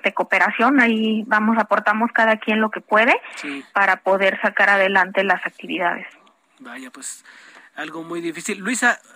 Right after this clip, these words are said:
Speaker 2: ¿usted, eh, busca algún familiar?
Speaker 1: Yo busco a mi esposo y a mi cuñado. Ellos desaparecieron en tránsito de Monterrey a,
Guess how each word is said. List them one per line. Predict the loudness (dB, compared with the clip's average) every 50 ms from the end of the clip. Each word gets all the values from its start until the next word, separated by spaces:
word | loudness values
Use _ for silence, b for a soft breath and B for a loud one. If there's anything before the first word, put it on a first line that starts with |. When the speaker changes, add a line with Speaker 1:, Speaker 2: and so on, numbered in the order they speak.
| -14
Speaker 2:
¿usted, | -10 -10 -10 -6 -2 -2 0 0 -2 -4
eh, | -6 -6 -4 -4 -4 -6 -4 -4 -6 -6 -4
busca | -4 -4 -4 -2 -2 -2 0 0 -2
algún | -4 -4 -6 -6
familiar? | -4 -4 -4 -4 -6 -8 -8 -10 -10 -12 _ _ _ _ _ _ _ _ _ _ _ _ -10 -4 -2
Speaker 1:
Yo | 0 2 2
busco | 2 2 0 -2 -2 0 2 4 4
a | 4 2
mi | 2 -2 -4
esposo | -6 -4 -2 0 0 2 2 2 2
y | 2
a | 2
mi | 0 0 -4
cuñado. | -6 -8 -6 -4 -4 -4 -4 -6 -12 -10
Ellos | -8 -6 -4 -2 -2 -2
desaparecieron | -4 -4 -6 -6 -2 0 0 0 -2 -4 -6 -4 -2 2 2 2 2
en | 0 -2 -2
tránsito | -2 -2 -2 -2 -6 -10 -6 -4 -2
de | -2 -2
Monterrey | -4 -8 -8 -4 -4 -2 0 0 -2 0 0 2
a, | 2 2 0 -2